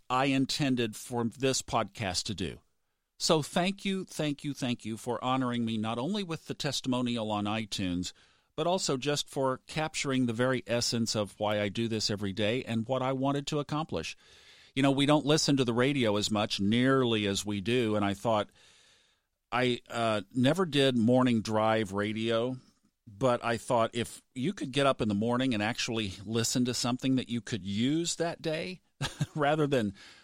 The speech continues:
coffee, uh, or, you know, a water cooler coffee talk kind of thing, I thought that would be really cool. So thank you for capturing the essence. And if you are so inclined and have favorable comments or suggestions, an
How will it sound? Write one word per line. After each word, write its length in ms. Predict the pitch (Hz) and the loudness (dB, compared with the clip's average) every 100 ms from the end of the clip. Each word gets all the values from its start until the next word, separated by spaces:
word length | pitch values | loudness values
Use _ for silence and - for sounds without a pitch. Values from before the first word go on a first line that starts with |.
| _ - | _ -6
coffee, 600 | - 147 147 147 131 123 | 2 4 4 0 2 2
uh, 120 | 113 | 4
or, 140 | 107 110 | 2 2
you 120 | 120 | 0
know, 240 | 117 110 | 2 2
a 100 | 101 | 2
water 320 | 101 131 139 | 4 4 4
cooler 400 | 131 - 143 135 | 0 0 2 2
coffee 400 | 120 - 147 156 | 0 0 0 0
talk 440 | 143 165 170 - - - - - | -2 0 0 -4 -18 -20 -20 -10
kind 240 | - 147 151 | -2 0 0
of 80 | |
thing, 420 | - 160 170 180 - _ - | -2 -2 -2 -4 -8 _ -4
I 140 | 120 | -2
thought 320 | 131 135 113 - | 0 2 2 0
that 340 | 113 135 175 | 0 0 0
would 160 | 135 123 | 0 0
be 120 | 127 | 0
really 300 | 113 113 117 | 0 0 0
cool. 340 | - 113 87 82 | -4 -2 -2 -2
So 240 | - 117 | -2 -2
thank 460 | - - 180 190 - | -4 -4 -2 -2 -6
you 80 | |
for 160 | 147 139 | -8 -8
capturing 560 | - 131 - - 113 107 | -6 -6 -4 -4 -2 0
the 160 | 101 | 2
essence. 480 | 101 - 107 101 - _ _ _ _ - | 0 0 -4 -6 -10 _ _ _ _ -2
And 140 | 127 | 0
if 140 | 123 151 | 0 2
you 120 | 214 | 2
are 120 | 170 | 2
so 240 | - 117 90 | 2 0 0
inclined 520 | 90 107 85 90 160 | -2 -4 -2 0 -2
and 120 | 127 | -2
have 180 | 107 - | -4 -4
favorable 420 | 101 87 87 85 | -6 -6 -6 -8
comments 460 | - 92 98 170 208 | -4 -4 -2 -4 -4
or 180 | 294 | -2
suggestions, 760 | 269 233 147 123 120 143 160 - _ _ _ _ _ - | -2 -2 0 0 0 -2 -4 -6 _ _ _ _ _ -2
an 100 | 131 | -2